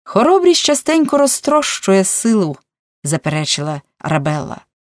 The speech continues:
Лорд глянув на неї і помітив, що вся вона дуже збуджена, хоч і без будь-яких ознак тривоги. Лорд Уейт уже не дивувався, бо таки справді ця дівчина ніяк не схожа на тих жінок,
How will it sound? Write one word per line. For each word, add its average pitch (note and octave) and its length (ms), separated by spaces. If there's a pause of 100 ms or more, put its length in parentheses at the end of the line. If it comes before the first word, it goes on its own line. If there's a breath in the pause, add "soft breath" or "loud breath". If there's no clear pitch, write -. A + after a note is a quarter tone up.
(680)
Лорд D3+ 300
глянув D#3 400
на D#3+ 120
неї F#3 380 (640)
і D#3 80
помітив, D#3+ 380
що - 200
вся - 360
вона F3+ 220
дуже F3+ 420
збуджена, D#3 720 (340 loud breath)
хоч - 200
і D3+ 40
без C#3+ 200
будь-яких E3 640
ознак D#3 360
тривоги. D3+ 540 (960)
Лорд C#4 300
Уейт C4+ 800 (260)
уже F3 220
не E3+ 80
дивувався, D3 680 (680)
бо E3 80
таки F3+ 220
справді F3 640
ця F#3+ 300
дівчина F#3+ 580
ніяк G3+ 800
не G3 180
схожа F#3+ 460
на F3+ 120
тих F#3 240
жінок, D#3+ 520